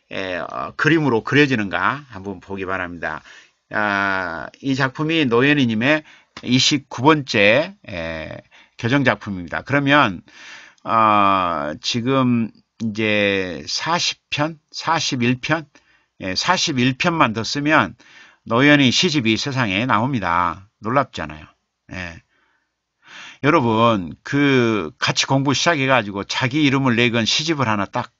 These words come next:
세상에 내놓는다는 거, 그게 말이죠. 우리 낭만 대통령의 문학 토크에서 이루어지고 있다는 거. 예. 올 봄만 해도 우리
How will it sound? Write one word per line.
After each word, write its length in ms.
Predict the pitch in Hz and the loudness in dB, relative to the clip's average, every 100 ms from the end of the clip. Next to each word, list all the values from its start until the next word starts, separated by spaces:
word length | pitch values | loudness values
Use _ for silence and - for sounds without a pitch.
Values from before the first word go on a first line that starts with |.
| _ _ - | _ _ -8
세상에 400 | - 165 160 110 | -4 -2 0 0
내놓는다는 600 | 101 123 127 104 92 85 | 0 0 0 -2 -4 -6
거, 300 | 82 80 95 _ _ _ _ _ _ _ - | -6 -8 -12 _ _ _ _ _ _ _ -10
그게 280 | - 151 | -2 2
말이죠. 500 | 151 107 92 87 87 92 | 4 4 0 -4 -6 -4
우리 180 | 110 | -2
낭만 300 | 107 117 151 | 0 4 4
대통령의 440 | 143 127 113 107 101 | 4 0 -2 0 -2
문학 320 | 95 117 123 | 0 -2 -2
토크에서 420 | 110 - 101 - | -8 -8 -8 -6
이루어지고 400 | 92 123 117 98 | -4 -2 -2 -4
있다는 380 | 90 - 87 80 | -6 -6 -8 -10
거. 180 | 76 101 _ _ _ _ | -14 -18 _ _ _ _
예. 340 | 90 85 78 82 _ _ _ _ _ _ _ _ _ _ - | -10 -10 -12 -18 _ _ _ _ _ _ _ _ _ _ -6
올 200 | 113 127 | 0 0
봄만 420 | - 123 139 143 | 0 0 2 2
해도 420 | 113 107 101 95 92 | 0 -2 -4 -4 -4
우리 380 | 110 117 110 | -2 -2 -2